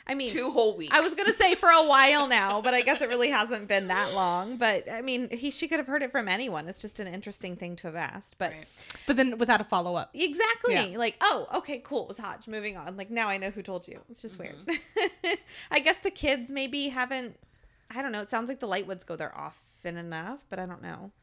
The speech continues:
Speaker 1: It doesn't sound like Jace has been there. I don't know. Anyway. Just,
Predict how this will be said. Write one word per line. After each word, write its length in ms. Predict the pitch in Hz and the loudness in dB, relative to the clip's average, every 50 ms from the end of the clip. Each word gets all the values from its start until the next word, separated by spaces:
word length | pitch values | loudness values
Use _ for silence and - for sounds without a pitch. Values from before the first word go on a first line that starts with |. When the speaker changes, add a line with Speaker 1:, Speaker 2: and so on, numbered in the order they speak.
| _ _ _ _ _ _ _ _ | _ _ _ _ _ _ _ _
Speaker 1:
It 40 | - | -14
doesn't 240 | 220 214 208 - - | -14 -14 -14 -14 -12
sound 220 | - 180 175 175 170 | -10 -10 -10 -10 -10
like 200 | 170 170 - _ | -12 -14 -16 _
Jace 240 | - 175 170 170 - | -12 -10 -10 -10 -12
has 120 | 170 165 | -16 -16
been 200 | - - 165 160 | -16 -14 -14 -14
there. 200 | 151 151 147 - - | -14 -14 -14 -6 -4
I 120 | 202 226 | -2 -2
don't 120 | 202 170 - | -2 -4 -8
know. 140 | - - - _ - | -14 -18 -16 _ -4
Anyway. 400 | 254 277 285 226 170 127 - - 208 _ _ _ _ _ _ _ _ _ _ _ _ _ _ _ _ - | -4 -2 -2 -4 -6 -8 -10 -14 -18 _ _ _ _ _ _ _ _ _ _ _ _ _ _ _ _ -14
Just, 200 | 226 214 - - | -14 -14 -14 -16